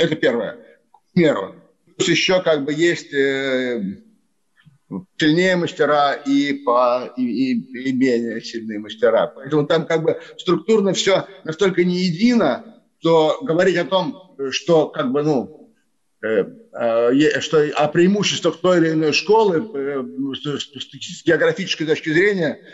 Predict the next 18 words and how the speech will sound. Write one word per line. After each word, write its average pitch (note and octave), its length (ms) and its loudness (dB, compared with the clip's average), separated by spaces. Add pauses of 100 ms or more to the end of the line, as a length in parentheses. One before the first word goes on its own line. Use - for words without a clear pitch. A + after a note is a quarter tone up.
(160)
не D3+ 120 -4
приходится. F#3 840 -2 (440)
Как C3+ 80 -4
бы, C#3+ 180 2 (460)
другое G3 240 2
дело, G#3+ 180 0
что, D3 220 -6
например, D#3 480 0
мне F#3+ 260 2
обидно, G3 500 0
да, D#3+ 160 0
что E3 260 0 (600)
в - 40 -20
Петербурге F#3+ 360 0
много F#3 400 2
очень C#3+ 260 -4
талантливых D3 440 -2
артистов, - 520 -2